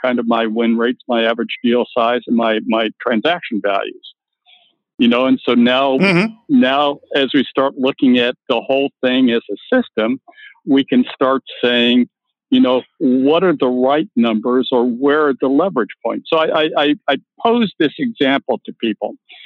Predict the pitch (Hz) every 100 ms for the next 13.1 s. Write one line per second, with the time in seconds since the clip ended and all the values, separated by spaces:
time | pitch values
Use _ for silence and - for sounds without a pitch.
0 | - - - 147 190 220 202 165 127 175
1 | 202 - 151 135 123 - 107 - 104 107
2 | _ _ _ 123 135 131 190 208 170 151
3 | 147 117 139 147 - 139 127 - 127 127
4 | - 117 110 - 143 151 170 160 147 -
5 | 131 113 - 143 139 135 123 117 104 -
6 | 131 139 120 127 117 117 113 107 104 107
7 | - - - _ _ _ _ _ _ _
8 | - _ _ _ _ - 175 196 160 160
9 | 143 117 143 147 - 135 135 - 139 135
10 | - 131 127 - 113 104 - _ _ _
11 | _ _ - 117 117 113 117 147 135 -
12 | 131 139 135 127 117 - 135 - 127 127
13 | 127